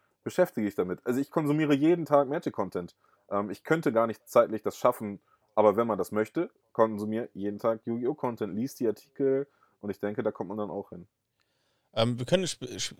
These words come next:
Speaker 2: sicher am Schluss noch, ähm, dazu kommen, wo du vielleicht noch ein paar Tipps geben kannst, ähm, welchen Magic-Content man in Bezug auf Investment,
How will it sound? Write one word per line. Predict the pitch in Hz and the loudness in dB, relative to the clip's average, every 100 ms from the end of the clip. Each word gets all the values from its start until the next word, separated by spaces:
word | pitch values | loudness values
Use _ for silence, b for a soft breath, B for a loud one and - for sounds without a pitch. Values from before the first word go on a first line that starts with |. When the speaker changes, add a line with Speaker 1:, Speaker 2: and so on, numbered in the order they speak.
| _ | _
Speaker 2:
sicher | - 160 143 | -8 -2 -2
am | |
Schluss | 120 - - | -2 -2 0
noch, | 127 120 - | -2 -2 -6
ähm, | - 117 113 110 | -4 -2 -2 -4
dazu | 107 - 120 | -8 -10 -2
kommen, | 123 123 | 0 0
wo | 113 | -2
du | 110 | -4
vielleicht | 107 - 110 - | -6 -4 -4 -2
noch | |
ein | 120 | -6
paar | - 117 | -6 -4
Tipps | 147 - | -4 -4
geben | 104 98 | -8 -8
kannst, | 101 107 107 - - | -4 -6 -6 -12 -8
ähm, | 110 104 104 104 | -2 0 -2 -4
welchen | 110 127 120 | -6 -6 -4
Magic-Content | 101 117 120 - 110 113 107 113 | -4 -4 -6 -6 -6 -6 -8 -10
man | 104 | -10
in | 110 107 | -8 -10
Bezug | 107 - 127 | -10 -8 -8
auf | 110 | -10
Investment, | 131 101 - 117 110 | -8 -8 -6 -4 -4